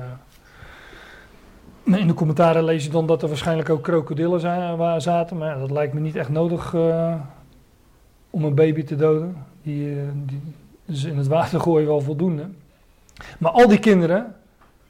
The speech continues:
werden in de Nijl gegooid. En wij hebben het vaak over de doodsjordaan, maar dat was op dat moment een doodsnijl. Daar werden de, de baby's van het volk Israël in gegooid.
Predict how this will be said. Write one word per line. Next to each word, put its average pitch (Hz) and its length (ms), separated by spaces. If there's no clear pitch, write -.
werden 165 480
in 180 160
de 175 80
Nijl 208 300
gegooid. 147 440
En - 60
wij 143 100
hebben 147 180
het - 80
vaak 151 140
over 147 180
de 135 160
doodsjordaan, 170 800
maar 151 120
dat 160 160
was 151 160
op 151 140
dat 143 140
moment 143 280
een 151 160
doodsnijl. 165 640
Daar 127 100
werden 143 220
de, 143 260
de 160 80
baby's 170 500
van 151 300
het 143 160
volk 156 280
Israël 185 460
in 156 120
gegooid. 143 340